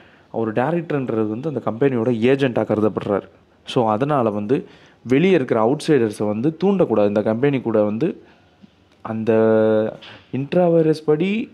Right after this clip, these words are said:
நம்ம கம்பெனி கூட ஆக்ட், கான்ட்ராக்ட் வச்சுக்க தூண்டலாம். ஆனா அல்ட்ரா வைரஸ் படி நம்ம வந்து கம்பெனி வந்து கான்ட்ராக்ட் வச்சுக்க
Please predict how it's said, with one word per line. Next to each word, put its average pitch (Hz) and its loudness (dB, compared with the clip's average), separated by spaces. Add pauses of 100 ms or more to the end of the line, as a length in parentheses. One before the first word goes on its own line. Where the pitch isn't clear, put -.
(100)
நம்ம 120 -4
கம்பெனி 127 -4
கூட 123 0
ஆக்ட், 127 -2 (440)
கான்ட்ராக்ட் 131 -2
வச்சுக்க 123 -2
தூண்டலாம். 113 -2 (360)
ஆனா 110 -2
அல்ட்ரா 151 0
வைரஸ் 131 -4
படி 127 -4 (260)
நம்ம 110 -6
வந்து 110 -6
கம்பெனி 120 -2 (500)
வந்து 110 -6
கான்ட்ராக்ட் 117 -2
வச்சுக்க 135 -4